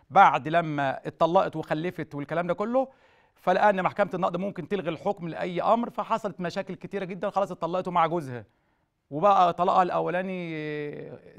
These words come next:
مشي خلاص، ما عادش فيه طلاق. هترجع لجوزها الاولاني ولا تستنى مع جوزها التاني وبعد ما خلفت؟ فجاء في التعديل الاخير قال لك خلاص ان حكم محكمه الاسره فيما يخص موضوع الطلاق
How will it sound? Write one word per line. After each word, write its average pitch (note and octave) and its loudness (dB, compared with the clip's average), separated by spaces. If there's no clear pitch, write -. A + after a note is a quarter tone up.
مشي E3+ -6
خلاص، D3+ -4
ما D3 0
عادش F3 0
فيه D#3+ -12
طلاق. C#3+ -6
هترجع F#3 -2
لجوزها F#3+ 0
الاولاني G3 0
ولا E3 -2
تستنى F3 -8
مع D#3 0
جوزها E3 -4
التاني E3+ -6
وبعد E3 -2
ما D#3+ -4
خلفت؟ D3+ -8
فجاء A#3 4
في A3+ -2
التعديل G3+ 2
الاخير G3 -4
قال F#3+ 0
لك F#3 0
خلاص F3+ 0
ان F#3 0
حكم F3+ 0
محكمه E3+ -4
الاسره D#3 -4
فيما F#3+ -4
يخص F#3 -4
موضوع E3+ 2
الطلاق G3 2